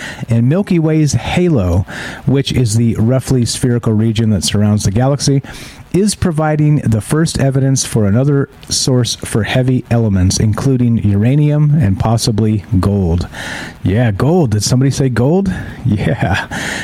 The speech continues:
In our research published in, in, published in Nature, we showed the heavy elements detected in this, this ancient star were likely produced not by a neutron star merger,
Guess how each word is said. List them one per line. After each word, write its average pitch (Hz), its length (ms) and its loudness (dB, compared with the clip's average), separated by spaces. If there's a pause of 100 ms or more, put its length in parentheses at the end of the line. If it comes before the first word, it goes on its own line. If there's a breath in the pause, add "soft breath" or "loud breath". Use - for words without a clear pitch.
(120 loud breath)
In 208 180 0
our 180 160 2
research 151 480 0
published 123 360 0
in, 107 140 2
in, 107 320 2 (100)
published 135 340 -2
in 101 140 2
Nature, 123 360 0
we 120 140 2
showed 156 360 0
the - 100 -2
heavy 160 300 0
elements 139 360 2
detected 120 500 -2
in 113 280 2
this, 104 320 -2 (340)
this 104 240 -2
ancient 127 380 0
star 92 360 0 (420 loud breath)
were 113 120 2
likely 156 380 0
produced 110 520 -2
not 139 440 2
by 139 140 2
a 127 140 2
neutron 123 540 0
star 120 340 0
merger, 113 560 0